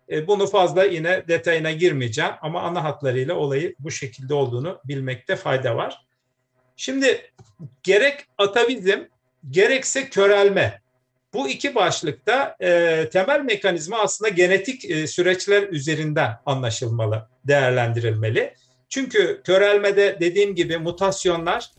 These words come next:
gerçekten, e, genleri, e, devamlı bombardımana tutuyor ve bunlar, e, genlerin, e, kusurları, hatalarının ortaya çıkmasına sağlıyor ve de bunlar, e, körelmeyi, e, tetikleyen süreçler.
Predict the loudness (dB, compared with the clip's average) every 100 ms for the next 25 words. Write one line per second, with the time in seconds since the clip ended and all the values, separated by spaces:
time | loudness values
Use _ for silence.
0 | _ _ 2 2 2 -2 0 0 0 -4
1 | -2 0 0 2 2 4 2 2 0 _
2 | -4 -2 0 0 0 2 2 2 0 -4
3 | -4 -2 2 2 0 -4 -4 -6 -10 -8
4 | -4 -4 -6 _ _ -4 -2 0 0 -2
5 | -4 -8 -6 -4 -2 0 2 2 0 0
6 | -6 _ -2 -2 -2 -6 0 2 4 2
7 | -2 -8 _ -2 0 2 2 2 0 -4
8 | -4 -4 -2 -4 -4 -4 -6 -6 -8 -6
9 | -2 -2 0 -2 2 2 2 0 -2 -6
10 | -4 -4 -6 _ _ _ -2 -2 0 2
11 | 4 4 2 2 0 -2 _ -6 -2 0
12 | 2 0 0 -4 -4 -2 -2 0 0 0
13 | 0 -4 -4